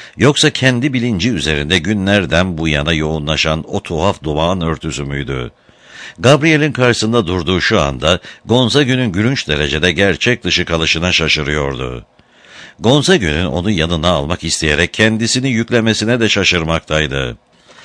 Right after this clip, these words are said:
Çok uzaklaşmış ve şaşırtıcı görünüyordu her şey. Çorap lastiği çözülmüş, çorabı dizinden aşağı kaymıştı. Nefret ederdi bundan. Fakat kıpırdamadan duruyordu. "Eğilmek için bile gücüm yok artık," diye düşündü.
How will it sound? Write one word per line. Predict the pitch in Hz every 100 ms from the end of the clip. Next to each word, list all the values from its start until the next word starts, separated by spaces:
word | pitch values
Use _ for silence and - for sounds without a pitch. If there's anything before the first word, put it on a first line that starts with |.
| - -
Çok | - 170 117
uzaklaşmış | 87 82 - 82 78 90 98 85
ve | 107
şaşırtıcı | - 110 127 101 110 131
görünüyordu | 87 76 69 76 71 69
her | 65 67
şey. | - 65 60 - - - - -
Çorap | - 80 78 -
lastiği | 78 78 - 78 80
çözülmüş, | - 82 71 78 67 78 -
çorabı | 113 113 107 110
dizinden | 101 110 95 104
aşağı | 92 - 90
kaymıştı. | 85 80 69 65 82 - 65 64 - _ _ - -
Nefret | 104 127 156 156
ederdi | 113 85 69 71
bundan. | 71 64 67 60 - _ _ -
Fakat | 82 69 78
kıpırdamadan | - - 104 101 104 95 95 82
duruyordu. | 82 98 78 65 65 65 - _ - - - -
"Eğilmek | - 127 131 139 151
için | 135 143 131
bile | 127
gücüm | 92 92 117 82
yok | 101 92
artık," | 78 - -
diye | 80 76
düşündü. | 78 - 78 71 67